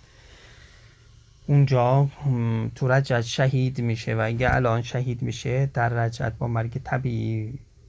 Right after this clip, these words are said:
میمیره. آیا راجع به رسول خدا این هم هست یا اینکه، اه، رسول خدا، ام، اینجور که از ظاهر یه روایت برمیاد به یه تعبیری هم، اه، رحلت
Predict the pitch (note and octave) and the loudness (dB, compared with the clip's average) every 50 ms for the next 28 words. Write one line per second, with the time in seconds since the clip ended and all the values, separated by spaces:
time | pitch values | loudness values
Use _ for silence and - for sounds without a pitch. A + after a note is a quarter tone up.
0 | - - _ - - - C3+ A#2+ A#2 A2+ A2 A2 A2 A2 A2 G#2+ G#2+ G#2+ A2 - | -20 -20 _ -20 -12 -8 -6 -4 -4 -4 -4 -4 -4 -6 -6 -6 -6 -6 -6 -8
1 | - - - - - - - - - _ - - - - - - C#3 B2+ B2+ C#3+ | -10 -14 -18 -20 -20 -20 -20 -20 -20 _ -20 -20 -20 -20 -2 0 2 2 4 4
2 | D3+ D#3+ D#3+ D3 - F#3+ D#3+ C#3 D#3+ D#3 - - D#3+ D3 D3+ - - D3+ C#3 B2 | 2 2 0 0 0 -2 0 0 0 0 -2 -4 -4 -4 -4 -4 -4 -4 -2 -2
3 | A#2+ B2 C#3 C3 B2+ B2+ B2+ B2+ B2+ C3 - - - - - - - - - D3 | -2 -2 -2 -2 0 0 -2 -2 -4 -6 -12 -20 -20 -16 -14 -14 -12 -4 0 2
4 | C#3 C#3 C3 - - - - B2+ B2 B2 C3+ C#3+ - - - D3 C3+ C3 C3+ C#3 | 2 2 2 0 -2 -2 -2 0 0 2 0 -2 -4 -4 -2 -2 0 0 0 -2
5 | B2 A#2+ B2 A#2+ A#2 - C#3+ C#3+ D3 D3 D3+ - - - - - - - - - | -4 -6 -8 -8 -6 -2 -2 -2 -2 -2 -4 -8 -12 -20 -20 -20 -20 -20 -20 -20
6 | - - - - - C3 B2 B2+ B2+ B2+ C3+ C3+ - C#3 B2+ C#3 C#3 - - C#3+ | -20 -20 -16 -10 -6 -6 -4 -4 -2 -2 -2 -2 -2 -2 -2 -2 -2 0 -2 0
7 | C#3 B2 A#2 A#2 A#2 A#2+ - - - F#3+ D3+ C3 B2 A#2+ A#2 A#2 C3 C3 C3+ C3 | 2 2 2 2 2 0 -4 -8 -10 -6 -4 -4 -4 -2 -4 -4 -4 -4 -4 -2
8 | C3 C3+ C3+ - C#3+ - C#3+ C3 B2 A#2+ - C3 A#2+ B2 A#2+ A#2 A2+ A#2+ A#2+ A#2+ | -2 -2 -4 -6 -6 -4 -2 -2 -2 -2 -2 -2 -2 -2 -2 -2 -2 -2 -2 -2
9 | A#2+ B2 B2 A#2 A2 A2+ - - C3 A#2+ A#2+ A#2+ A#2+ A#2 A#2 A2+ A2 A#2 A#2 A#2 | -2 -2 -2 -4 -4 -6 -4 -2 -2 0 0 -2 -2 -2 -4 -4 -4 -4 -4 -4
10 | A#2+ A#2 - - C#3+ C3 B2+ C3 A#2+ A#2 B2+ B2+ B2+ - B2 A#2 A#2 A2+ A2+ A#2 | -4 -4 -4 -4 -4 -2 -2 -2 -4 -4 -4 -4 -4 -4 -4 -2 -2 -2 -4 -6
11 | - - - - - - - - - - - - - C3+ A#2+ A#2 A#2 A#2 A2+ A#2 | -10 -16 -20 -20 -20 -20 -20 -20 -20 -20 -18 -10 -6 -4 -2 -2 -2 -2 -2 -2
12 | A#2+ A#2+ A#2+ B2+ B2+ C3 - - - - A#2 - | -4 -4 -2 -2 -2 -2 -4 -8 -6 -6 -6 -8